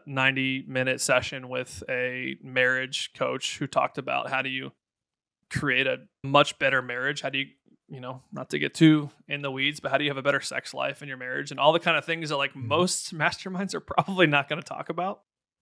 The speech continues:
Speaker 1: But I am. I'm not afraid to. And so because I don't make money decisions, I'm okay if that makes someone uncomfortable.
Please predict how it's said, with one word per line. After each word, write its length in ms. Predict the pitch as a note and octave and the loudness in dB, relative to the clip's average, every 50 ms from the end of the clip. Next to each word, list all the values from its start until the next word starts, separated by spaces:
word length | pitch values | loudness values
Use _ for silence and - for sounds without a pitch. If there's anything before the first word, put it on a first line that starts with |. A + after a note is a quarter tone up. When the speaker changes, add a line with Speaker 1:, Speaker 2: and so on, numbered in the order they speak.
| _ _ _ _ _ _ _ _ _ _ _ _ _ - | _ _ _ _ _ _ _ _ _ _ _ _ _ 6
Speaker 1:
But 140 | D3+ D3+ F3+ | 8 10 10
I 140 | G#3 F#3+ C#3+ | 10 8 8
am. 120 | B2+ B2+ | 4 0
I'm 100 | C3+ C#3+ | -2 0
not 100 | E3 E3+ | 0 0
afraid 280 | F#3+ - - F#3 F#3 - | 0 0 -2 -4 -4 -6
to. 180 | - - - - _ _ _ - | -10 -16 -18 -20 _ _ _ -8
And 160 | E3 C3+ C3+ C3 | -8 -8 -6 -4
so 500 | - C3+ C3+ C3+ C3+ C3+ C3 B2+ C3+ - - | 0 2 2 2 2 0 -2 -6 -10 -10 -8
because 200 | C#3 - D3+ C#3+ | -6 -2 2 2
I 60 | D3+ | 4
don't 220 | D3 D3 C#3+ - | 2 2 0 -2
make 180 | C#3+ C#3+ C#3+ - | -2 -2 -2 -2
money 160 | C#3 C3+ C#3 | -4 -6 -6
decisions, 580 | C#3 C3 C3 - C#3+ D#3+ D3+ D3+ B2+ C3 C3 C3 | -6 -6 -6 -4 -4 -4 -4 -4 -6 -10 -8 -8
I'm 160 | B2+ C3 C#3 | -6 -4 -4
okay 300 | C3+ C3+ - C#3 C#3+ C#3+ | -4 -4 0 0 2 2
if 140 | C3+ B2+ - | 2 0 -4
that 160 | - C3 B2 | -6 -8 -6
makes 220 | C3 C3 B2+ - - | -6 -8 -6 -6 -6
someone 180 | C3 C3 B2 | -4 -4 -6
uncomfortable. 720 | B2 B2+ - - C#3+ C#3+ - - - A#2+ A#2 A#2+ - - | -6 -6 -6 -6 -6 -6 -6 -8 -6 -4 -4 -4 -6 -10